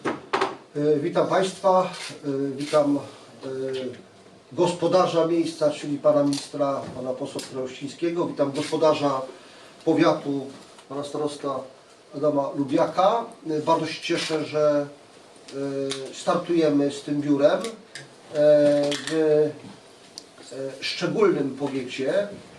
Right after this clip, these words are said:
bo powiat wołomiński to, e, największy powiat ziemski na Mazowszu, powiat z największym poparciem dla Prawa i Sprawiedliwości,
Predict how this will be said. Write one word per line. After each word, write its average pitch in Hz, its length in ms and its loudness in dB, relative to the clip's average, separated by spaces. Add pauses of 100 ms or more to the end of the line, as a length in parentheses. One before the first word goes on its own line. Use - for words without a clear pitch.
(220)
bo 135 80 -4
powiat 143 300 -2
wołomiński 151 680 -2 (100)
to, 143 320 2 (600)
e, 143 80 -4
największy 156 1120 0
powiat 143 420 2
ziemski 143 580 -6
na 151 120 6
Mazowszu, 170 920 0 (640)
powiat 151 300 2
z - 40 -4
największym 151 520 -2
poparciem 156 720 0
dla 147 100 0
Prawa 147 200 -2
i 147 40 -4
Sprawiedliwości, 160 920 -4